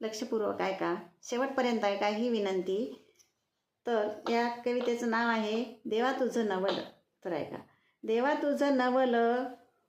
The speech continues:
कुंडीत मी लावलं, देवा तुझं नवल कुंडीत मी लावलं, तरी नाही वाढलं दगडात रुजलं, तरी नाही वाढलं दगडात रुजलं.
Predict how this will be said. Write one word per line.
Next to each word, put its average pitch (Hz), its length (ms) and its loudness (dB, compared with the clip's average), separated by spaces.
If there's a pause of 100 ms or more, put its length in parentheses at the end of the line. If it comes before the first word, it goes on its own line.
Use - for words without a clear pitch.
कुंडीत 254 480 2
मी 262 280 2
लावलं, 214 680 2 (260)
देवा 254 340 0
तुझं 269 420 0
नवल 247 340 0 (680)
कुंडीत 254 400 2
मी 277 280 2
लावलं, 226 680 2 (560)
तरी 240 240 4
नाही 277 320 4
वाढलं 226 640 4 (340)
दगडात 233 640 0
रुजलं, 202 540 2 (640)
तरी 254 240 2
नाही 302 340 4
वाढलं 240 680 4 (220)
दगडात 247 640 2
रुजलं. 202 520 2